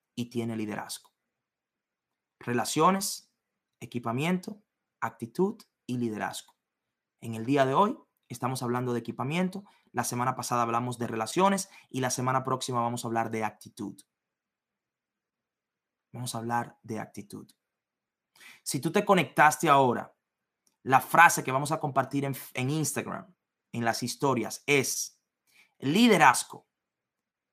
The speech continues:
es identificar mi sucesor cuando es mi seguidor".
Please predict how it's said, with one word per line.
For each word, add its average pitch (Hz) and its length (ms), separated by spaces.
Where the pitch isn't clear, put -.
es 156 240
identificar 156 760
mi 202 120
sucesor 180 720
cuando 127 440
es 135 200
mi 131 120
seguidor". 104 540